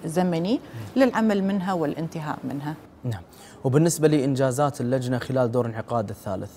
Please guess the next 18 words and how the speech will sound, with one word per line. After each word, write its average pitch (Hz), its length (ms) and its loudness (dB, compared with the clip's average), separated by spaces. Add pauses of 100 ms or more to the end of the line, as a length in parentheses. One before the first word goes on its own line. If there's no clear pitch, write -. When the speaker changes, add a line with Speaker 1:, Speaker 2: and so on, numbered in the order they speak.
(180)
Speaker 2:
شنو 165 220 2
الإنجازات؟ 151 600 4 (560)
وهل 156 180 8
كان 226 240 6
في 202 160 4
فرق 170 280 6
أو 135 120 8
لمستوا 151 380 4
فرق 156 240 6
ما 123 240 2
بين 123 320 2
دور 123 160 4
انعقاد 117 340 4
الثالث 117 440 0 (340)
ودورين 123 480 6
انعقاد 117 320 2
الأول 117 260 2
والثاني؟ 110 400 -2